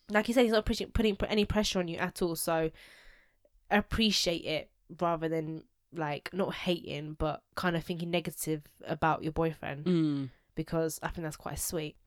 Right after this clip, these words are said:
Speaker 2: What, that he's waiting?
Speaker 1: Yeah.
Speaker 2: Yeah, one hundred percent. That's nice because he could,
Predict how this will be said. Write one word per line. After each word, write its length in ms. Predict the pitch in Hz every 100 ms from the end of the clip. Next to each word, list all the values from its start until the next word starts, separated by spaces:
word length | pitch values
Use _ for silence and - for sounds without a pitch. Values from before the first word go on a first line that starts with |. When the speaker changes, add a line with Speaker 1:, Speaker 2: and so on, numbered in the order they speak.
| _
Speaker 2:
What, 180 | 160 151
that 80 | 143
he's 140 | 147
waiting? 440 | 175 170 - 131 135 466
Speaker 1:
Yeah. 280 | 370 156 151 - - _
Speaker 2:
Yeah, 180 | 196 185
one 240 | 160 196
hundred 260 | 180 147 131
percent. 360 | 135 - 127 -
That's 180 | 139
nice 280 | 156 135 135
because 340 | 151 160 147 -
he 260 | 127 170
could, 240 | - 175